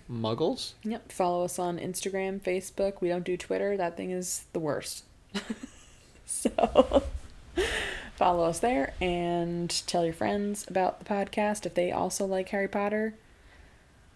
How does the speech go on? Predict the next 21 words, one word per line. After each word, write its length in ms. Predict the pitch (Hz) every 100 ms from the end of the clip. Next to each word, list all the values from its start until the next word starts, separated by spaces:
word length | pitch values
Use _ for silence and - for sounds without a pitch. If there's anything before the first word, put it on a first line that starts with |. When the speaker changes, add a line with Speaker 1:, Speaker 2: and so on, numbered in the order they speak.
| - - -
Speaker 2:
And 100 | - 185
other 120 | 202
than 100 | 214
that, 280 | 262 269 - - - - - - - - - - - -
have 280 | - 180 175
a 60 |
good 240 | 180 214 226
one. 260 | 156 160 165 - - - - - - -
Speaker 1:
Enjoy. 380 | 143 160 170 160 - -
Take 180 | 147 143
it 80 | 151
easy. 320 | 160 151 135
Smell 260 | - 139 135
you 40 |
Speaker 2:
Stay, 20 | 143
Speaker 1:
later. 340 | 156 143 127 - -
Speaker 2:
stay 1000 | - 202 196 214 226 233 240 247 247 254
magical. 460 | 233 196 196 - - - - - - - -
Speaker 1:
Don't 180 | 131 139
get 120 | -
petrified. 500 | 165 135 135 117 117